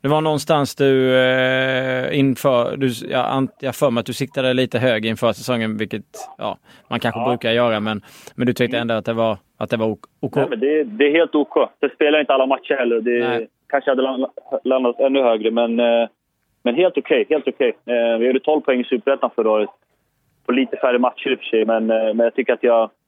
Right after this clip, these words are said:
Speaker 2: jag bevisade att, att, eh, kvaliteten även håller för Allsvenskan på en, på en rätt hög nivå.
Speaker 1: Ja, eh, en match kvar,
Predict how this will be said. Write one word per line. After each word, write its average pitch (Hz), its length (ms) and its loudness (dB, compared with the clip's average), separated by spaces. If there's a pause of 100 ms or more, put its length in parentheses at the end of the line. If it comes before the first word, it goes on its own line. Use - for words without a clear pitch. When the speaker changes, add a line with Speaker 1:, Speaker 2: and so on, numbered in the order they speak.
(520)
Speaker 2:
jag 110 100 0
bevisade 120 520 2
att, - 180 -4
att, - 300 -4
eh, 107 420 2 (500)
kvaliteten 117 440 0
även 110 220 2
håller 110 240 2
för 113 60 0
Allsvenskan 110 520 -4
på 113 140 0
en, 107 120 -4 (100)
på 120 60 0
en 110 60 2
rätt 107 120 -2
hög 120 160 0
nivå. 104 180 -2 (760)
Speaker 1:
Ja, 131 320 -2 (120)
eh, 135 300 0
en 180 80 0
match 180 240 0
kvar, 131 340 2